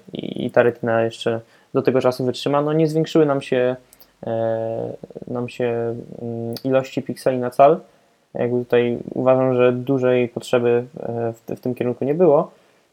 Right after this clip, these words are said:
Mm, aczkolwiek, y, jakby szkoda, bo, e, bo czasami można by było, e, ja czasami widzę te piksele. Jakby tak jak kiedyś uważałem, że trzysta dwadzieścia sześć pikseli to jest, e,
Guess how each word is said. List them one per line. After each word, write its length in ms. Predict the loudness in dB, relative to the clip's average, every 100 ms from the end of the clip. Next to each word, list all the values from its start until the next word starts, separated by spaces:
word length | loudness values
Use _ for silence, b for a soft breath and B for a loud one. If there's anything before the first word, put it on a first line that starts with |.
| -10
Mm, 380 | -6 -4 -4 -2
aczkolwiek, 680 | -2 2 2 4 2 0 -2
y, 240 | 0 0 0
jakby 400 | -2 0 0 0 _ -20 _ -20 -14 -12
szkoda, 500 | -8 4 6 8 4
bo, 520 | 2 4 6 4 2 -2
e, 200 | -4 -2
bo 160 | 0 -2
czasami 340 | -4 -4 -2
można 240 | 0 0 0
by 80 | 2
było, 260 | 2 2 0 b b b -18 -10
e, 420 | -8 -6 -8 -8 -12 -18 -18 -2
ja 160 | 2 4
czasami 320 | 4 0 2
widzę 240 | 0 0
te 80 | -2
piksele. 420 | -8 -2 0 0 -6 -8
Jakby 220 | -2 2 4
tak 120 | 6
jak 140 | 6
kiedyś 260 | 4 2 4
uważałem, 380 | 4 6 4 4
że 80 | -2
trzysta 280 | -6 -2 2
dwadzieścia 320 | 2 0 -2
sześć 200 | -4 -4
pikseli 380 | -6 2 2 4
to 100 | 4
jest, 260 | 2 -2
e, 320 | -2 0 0